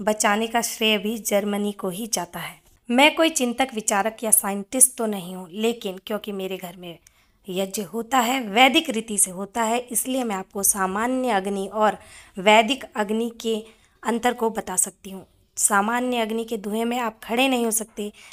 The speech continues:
लेकिन जहाँ यज्ञ हो रहा हो, उसके धुएं में आप आसानी से बैठ सकते हैं, यदि उस यज्ञ में प्रयोग की जाने वाली समिधाएँ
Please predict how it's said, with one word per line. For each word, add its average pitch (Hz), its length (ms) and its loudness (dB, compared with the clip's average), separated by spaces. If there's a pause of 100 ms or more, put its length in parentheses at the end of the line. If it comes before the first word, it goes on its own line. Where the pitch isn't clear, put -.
(100)
लेकिन 220 260 -2
जहाँ 202 340 -2
यज्ञ 226 320 2
हो 214 180 2
रहा 202 140 2
हो, 190 280 -4 (360)
उसके 269 420 2
धुएं 208 340 -2
में 196 320 -6
आप 214 220 -4
आसानी 202 360 -2
से 196 120 -12
बैठ 202 320 4
सकते 240 320 -4
हैं, 262 240 0
यदि 220 440 2 (520)
उस 339 320 6
यज्ञ 226 520 4
में 262 320 2 (320)
प्रयोग 277 440 6
की 262 160 0
जाने 220 380 2
वाली 220 520 0
समिधाएँ 196 840 -2